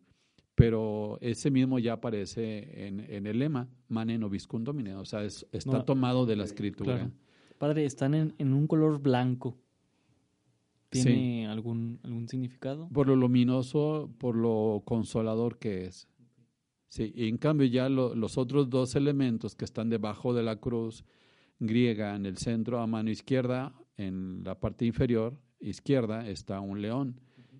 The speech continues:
Speaker 1: que también está dentro del escudo del seminario, pero hace más bien referencia a Guadalajara, porque incluso los leones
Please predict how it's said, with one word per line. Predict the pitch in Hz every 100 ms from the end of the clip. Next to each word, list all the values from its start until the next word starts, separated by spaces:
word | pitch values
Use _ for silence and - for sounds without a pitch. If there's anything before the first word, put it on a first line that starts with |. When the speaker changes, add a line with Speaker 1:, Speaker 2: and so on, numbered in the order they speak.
| _
Speaker 1:
que | -
también | 127 139 147 156
está | 151 - 135 131
dentro | 123 113 110
del | 104 98
escudo | - 110
del | 104
seminario, | 92 120 127 139 151 117 98
pero | 113 110
hace | 110 135
más | 127
bien | 135 139
referencia | 120 117 110 110 131
a | 110
Guadalajara, | 104 101 95 90 98 90 90 _ -
porque | 104 92
incluso | 113 113 117 131
los | 117
leones | 113 113 113 104 104 -